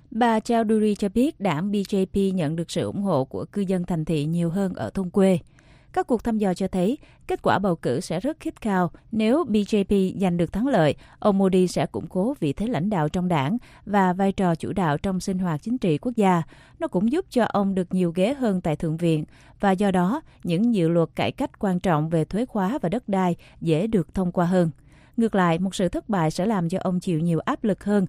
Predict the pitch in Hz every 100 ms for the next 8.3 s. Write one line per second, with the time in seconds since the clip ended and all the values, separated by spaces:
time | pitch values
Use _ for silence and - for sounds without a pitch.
0 | - - - 180 - 269 - 180 139 190
1 | 220 202 262 190 - - - - - 185
2 | 254 185 - 196 185 185 180 175 156 151
3 | - 254 214 - - 98 262 - - -
4 | 180 - - - 190 175 - 254 - 220
5 | - 180 233 - 139 - 196 196 185 180
6 | 160 160 147 - 156 139 165 165 196 196
7 | 160 175 247 196 151 165 175 - 214 226
8 | 143 151